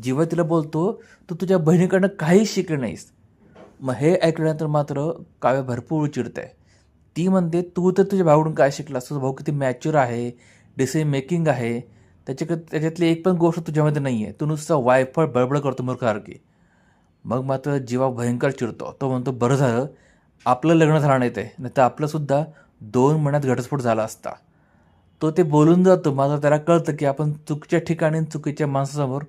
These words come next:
एक गुपित गोष्ट सांगितली आहे. मग मात्र काव्य विचार करते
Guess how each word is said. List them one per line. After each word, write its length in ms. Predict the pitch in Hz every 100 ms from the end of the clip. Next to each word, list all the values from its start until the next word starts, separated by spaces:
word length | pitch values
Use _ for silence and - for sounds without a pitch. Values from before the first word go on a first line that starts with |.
| _ _ _
एक 220 | - 135 127
गुपित 240 | 131 147
गोष्ट 260 | 139 139 151
सांगितली 520 | 151 147 123 - -
आहे. 120 | - - - - - _ _ _ -
मग 80 |
मात्र 280 | 170 208 240 240 -
काव्य 300 | - 151 151
विचार 280 | 190 190 185
करते 500 | 170 147 - 117 180